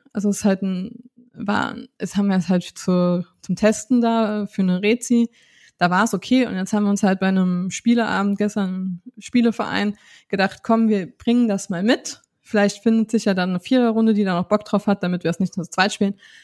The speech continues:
Und es war elendslangweilig. Also es war richtig langweilig, weil du, dadurch, dass nur drei, ähm, Halunken ausliegen,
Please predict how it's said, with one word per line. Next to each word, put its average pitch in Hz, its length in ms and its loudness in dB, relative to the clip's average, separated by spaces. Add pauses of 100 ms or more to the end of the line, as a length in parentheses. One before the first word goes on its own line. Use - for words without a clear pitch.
(720)
Und 226 160 4
es 208 140 -2
war 202 180 0
elendslangweilig. 180 960 0 (640)
Also 202 140 4
es 196 120 -2
war 185 220 2
richtig 226 400 2
langweilig, 180 600 0
weil 185 120 0
du, 185 200 -6 (260)
dadurch, 226 400 0
dass - 160 -2
nur 233 340 2
drei, 220 600 0
ähm, 190 580 -4 (180)
Halunken 208 380 2
ausliegen, 262 640 2